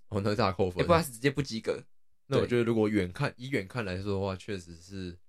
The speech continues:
Speaker 1: 穿着会比较注重。
Speaker 2: 嗯，没错。
Speaker 1: 如果是我的话，我觉得发型也蛮重要的。
Speaker 2: 诶。
Speaker 1: 可是这个不是行为欸，这都只是
Speaker 2: 那，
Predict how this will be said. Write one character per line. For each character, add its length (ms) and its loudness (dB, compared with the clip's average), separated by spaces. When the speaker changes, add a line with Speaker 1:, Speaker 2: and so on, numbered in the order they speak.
Speaker 1:
穿 300 -6
着 380 -10
会 140 -6
比 100 -16
较 360 -10
注 240 -20
重。 180 -18
Speaker 2:
嗯， 400 2
没 120 -2
错。 300 -2
Speaker 1:
如 80 -14
果 140 -10
是 180 -14
我 340 -12
的 60 -20
话， 260 -14
我 80 -20
觉 80 -4
得 40 0
发 220 -4
型 120 -8
也 60 -6
蛮 140 -12
重 180 -8
要 200 -10
的。 60 -20
Speaker 2:
诶。 240 2
Speaker 1:
可 60 -6
是 120 -8
这 140 -4
个 80 -2
不 60 -6
是 120 -4
行 320 -8
为 120 -6
欸， 200 -16
这 100 -8
都 120 -4
只 120 -6
是 380 -8
Speaker 2:
那， 300 4